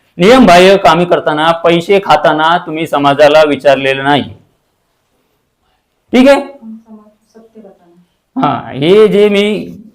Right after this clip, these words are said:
Speaker 1: बाईट दिली आहे किंवा मुलाखत दिली आहे की ह्याच्यासाठी का लय म्हणजे गदा हे चाललंय का समाजाचे विरोध, समाज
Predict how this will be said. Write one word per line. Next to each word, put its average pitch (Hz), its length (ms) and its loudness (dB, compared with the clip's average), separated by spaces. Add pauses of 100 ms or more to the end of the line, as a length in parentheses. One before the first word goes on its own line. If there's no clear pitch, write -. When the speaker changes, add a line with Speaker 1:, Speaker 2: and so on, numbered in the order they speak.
(360)
Speaker 1:
बाईट 156 300 0
दिली 180 280 0
आहे 156 260 -2
किंवा 165 300 -2
मुलाखत 160 340 -2
दिली 151 380 -2
आहे 165 100 -6 (420)
की 147 60 -4
ह्याच्यासाठी 175 480 0
का 190 220 2 (240)
लय 180 640 2
म्हणजे 156 360 -4
गदा 151 220 0
हे 156 200 0
चाललंय 147 440 2
का 160 360 -8 (320)
समाजाचे 165 460 0
विरोध, 151 400 -2 (280)
समाज 151 240 -4